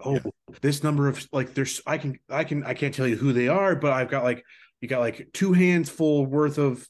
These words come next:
Speaker 1: of studios, first and third party and all this that are,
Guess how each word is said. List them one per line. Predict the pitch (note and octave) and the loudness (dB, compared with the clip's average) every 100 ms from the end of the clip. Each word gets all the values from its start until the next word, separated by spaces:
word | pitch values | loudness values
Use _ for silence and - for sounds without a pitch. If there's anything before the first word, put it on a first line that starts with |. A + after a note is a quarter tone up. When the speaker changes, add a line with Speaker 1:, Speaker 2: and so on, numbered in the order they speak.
| - | -4
Speaker 1:
of | C3+ B2 | -4 -4
studios, | - D3+ D#3 C#3+ B2+ - - | 0 2 4 2 0 -4 -6
first | D3+ D3 C#3+ | -2 -2 0
and | D3 C#3 | -2 0
third | D3+ D3 - C#3 | -2 -2 -4 -2
party | C#3+ C3+ C3 | 0 0 0
and | B2+ | 0
all | B2 | 0
this | B2 B2 B2 | 0 0 -2
that | - B2 B2 | -2 0 0
are, | A#2+ A#2+ A#2 A#2 | -2 0 0 -2